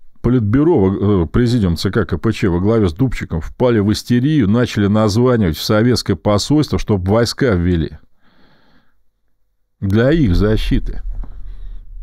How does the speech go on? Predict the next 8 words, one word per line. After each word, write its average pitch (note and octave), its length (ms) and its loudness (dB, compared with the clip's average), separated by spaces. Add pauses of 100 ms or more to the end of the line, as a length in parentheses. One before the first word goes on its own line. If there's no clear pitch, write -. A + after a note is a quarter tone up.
Причем A2+ 400 0
вот B2 160 0
эти D3+ 180 0
вот G#2 140 2
все - 160 0
лидеры, G#2+ 420 2
значит, F2+ 380 -2
э, D#2 680 -2